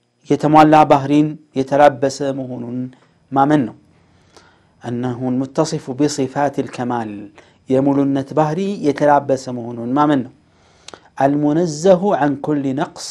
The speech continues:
وعيب، ከየትኛውም ጉድለት ከየትኛውም ጉድፈት፣ ከየትኛው አላስፈላጊ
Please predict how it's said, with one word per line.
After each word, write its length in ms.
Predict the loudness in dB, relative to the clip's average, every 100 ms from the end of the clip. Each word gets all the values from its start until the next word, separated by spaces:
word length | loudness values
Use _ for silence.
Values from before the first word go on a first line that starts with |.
| -6
وعيب، 380 | -6 -4 -4 -6 _ _ _ _ -10
ከየትኛውም 540 | -6 -4 -2 0 -2 -2
ጉድለት 440 | -4 -2 -2 -2 -6 _ _ _ _ _ _ _ _
ከየትኛውም 520 | -20 -14 -4 0 0 0
ጉድፈት፣ 400 | -2 -4 -6 -6 _ _ _ _ _ -12
ከየትኛው 440 | -8 -6 -2 2
አላስፈላጊ 720 | 2 0 -4 -6 0 2 2